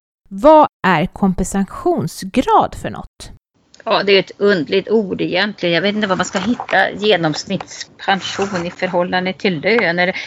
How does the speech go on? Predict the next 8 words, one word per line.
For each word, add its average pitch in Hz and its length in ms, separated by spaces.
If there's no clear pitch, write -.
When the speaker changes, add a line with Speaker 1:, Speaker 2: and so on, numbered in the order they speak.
Speaker 2:
alltså, 220 180
det 240 60
är 254 80
ett 254 60
sätt 254 220
att 240 80
mäta 226 320
pensionen. 196 720